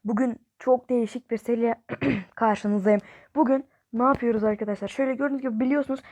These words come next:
Power Play modları var. Yıldız güçlü karakterlerle oynanabilecek modlar arkadaşlar. Power Play'de Rekor Peşindeyiz adlı serimizin birinci bölümüyle bugün başlıyoruz arkadaşlar. Yola başlıyoruz. Umarım beğenirsiniz. Power Play'de her gün üç maçımı sizlere göstererek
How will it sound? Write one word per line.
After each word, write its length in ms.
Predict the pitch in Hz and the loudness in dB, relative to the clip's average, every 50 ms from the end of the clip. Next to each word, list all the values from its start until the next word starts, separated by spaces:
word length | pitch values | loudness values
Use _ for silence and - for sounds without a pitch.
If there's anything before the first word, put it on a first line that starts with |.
| - - - - | -20 -20 -20 -4
Power 380 | - - 285 294 277 277 277 269 | 0 4 4 4 4 2 0 0
Play 100 | 269 254 | 2 2
modları 380 | 254 247 247 - 240 254 262 | 2 0 0 0 0 2 2
var. 120 | 247 240 233 | 2 2 0
Yıldız 360 | 226 220 226 202 240 240 220 | 2 0 0 0 0 -2 -2
güçlü 200 | 208 - - 220 | -4 -4 -6 -4
karakterlerle 580 | 233 214 214 208 208 - 202 208 220 226 220 | -2 0 0 0 0 -2 -2 0 0 0 0
oynanabilecek 560 | 214 208 202 208 208 214 208 196 220 226 226 - | 0 -2 -2 -2 -2 -2 -2 -2 -4 -4 -4 -4
modlar 240 | 202 - - 196 | -4 -4 -2 -2
arkadaşlar. 460 | 190 185 175 196 185 185 180 - 285 277 - - - - - - _ _ _ - | -2 -2 -2 -4 -4 -4 -2 -2 -2 -2 -4 -10 -20 -20 -20 -20 _ _ _ -2
Power 360 | - 269 294 320 330 311 311 | 2 4 4 4 4 2 0
Play'de 320 | - 277 269 214 - 262 | -2 -2 -2 -2 0 2
Rekor 300 | 254 262 262 - 294 285 | 2 0 2 0 -2 0
Peşindeyiz 460 | 277 285 247 - - 233 226 220 - | 0 -2 -4 -2 -2 0 0 0 2
adlı 260 | - 262 240 240 240 - | 2 0 0 0 -2 -4
serimizin 480 | - 240 233 226 208 196 226 233 220 | -4 -2 -2 -2 -2 -2 -2 0 0
birinci 320 | 220 220 214 220 226 247 220 | 2 2 2 2 2 2 2
bölümüyle 500 | 240 220 208 220 214 202 190 226 262 269 - - - - _ _ - | 2 2 2 0 0 0 2 0 0 0 -4 -12 -20 -20 _ _ 0
bugün 300 | 285 226 254 277 277 - - _ _ _ _ - | 2 4 4 4 2 0 -4 _ _ _ _ -2
başlıyoruz 480 | 247 247 240 240 - - 277 262 233 214 | 0 0 0 -2 -2 0 0 0 2 2
arkadaşlar. 420 | 214 202 202 208 190 - 190 175 | 2 2 0 -2 -8 -8 -8 -4
Yola 320 | 190 226 269 254 262 240 214 | 0 2 4 4 4 4 2
başlıyoruz. 480 | 226 208 214 - 208 208 190 - - - | 2 0 0 -2 -4 -4 -4 -4 -6 -6
Umarım 360 | 233 247 277 294 294 262 254 | -2 2 2 4 4 4 2
beğenirsiniz. 460 | 262 254 254 269 269 - 262 269 269 - - - - - - _ - | 0 -2 -2 -4 -4 -6 -8 -10 -12 -12 -18 -20 -20 -20 -20 _ -2
Power 320 | - 262 277 294 294 285 | 2 2 4 4 2 2
Play'de 380 | - 247 233 220 214 262 277 277 - - _ _ | 0 0 0 0 2 2 0 0 -2 -14 _ _
her 200 | - 254 262 269 | -4 -2 -2 0
gün 180 | 226 240 254 254 | -2 -4 -6 -6
üç 180 | 262 247 - | -6 -6 -4
maçımı 320 | 262 247 220 226 233 240 240 | -4 -4 -4 -4 -6 -8 -8
sizlere 360 | - 247 233 247 240 226 220 | -8 -6 -4 -2 -2 0 0
göstererek 540 | 208 214 214 - 240 240 226 233 254 254 | -2 -2 -2 -2 -2 0 0 0 -2 -2